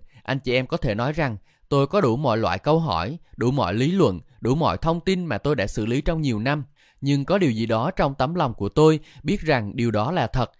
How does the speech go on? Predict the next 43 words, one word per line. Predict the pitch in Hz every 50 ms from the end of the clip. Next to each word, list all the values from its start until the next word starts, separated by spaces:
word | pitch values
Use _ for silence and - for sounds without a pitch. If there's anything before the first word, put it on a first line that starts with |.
| _ _ - -
nên | - 120 131 131 127 127
tôi | - 135 139
muốn | 139 143 156
nói | 143 131 147
với | 151 170 170
Chúa | - 170
Giêsu | 180 180 185 170 - 185 175 165
rằng | 151 147 135 107 98 -
con | - 127 139 143 -
tin | - 147 147 143
Ngài, | 139 131 120 110 92 80 - - _ - -
con | 143 147 156
muốn | 151 151 185 196
Ngài | 185 156 123 110
cứu | 98 - - 127 139 160
con, | - 185 175 165 160 151 - - - - -
tha | - 175 170
thứ | - 185 202 -
tội | - 113 110
lỗi | 110 101 104
của | 110 - 117 120
con | - - 170 170 180 185 - - - _ _
và | - 113
làm | 117 123 117 110
cho | - 143 139
con | - 156 147 143 143 143 -
trở | 147 -
thành | - 170 151 139
một | 131 120 - - -
phần | 156 143 131 127 120
của | - 110 113
gia | 131 160 175 170
đình | 160 147 131 120
Ngài | 113 117 113 113 110 101 - - - _ _ -
và | 104
giúp | 117 143 208 - -
con | - 160 147 151
hiểu | 143 143 120 104
được | 135 143 131 -
đường | 139 131 123 107 104
lối | 113 113 123 156
của | - 120 101
Ngài." | 98 120 127 120 110 98